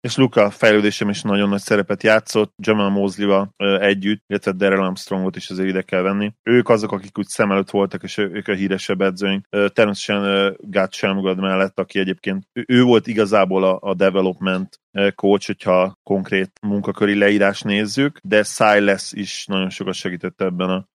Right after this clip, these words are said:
ezen a területen, és, ö, és mondom, nagyon pozitívan nyilatkoztak róla, és egyébként nagyon örülnek is neki, hogy, hogy megkapta ezt a, ezt az elég komoly lehetőséget, valljuk be,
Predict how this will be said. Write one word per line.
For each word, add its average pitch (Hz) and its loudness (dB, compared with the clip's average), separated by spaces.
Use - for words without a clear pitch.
ezen 98 -2
a 95 -2
területen, 104 2
és, 104 -2
ö, 101 4
és 101 -4
mondom, 95 -2
nagyon 92 -4
pozitívan 87 -6
nyilatkoztak 90 -8
róla, 95 0
és 90 -6
egyébként 104 -4
nagyon 95 -2
örülnek 87 -6
is - -18
neki, 87 -10
hogy, 87 -4
hogy 87 -10
megkapta 87 -10
ezt - -10
a, 87 -4
ezt - -16
az 101 -8
elég 101 -2
komoly 90 -8
lehetőséget, 90 -8
valljuk 92 -2
be, 98 -4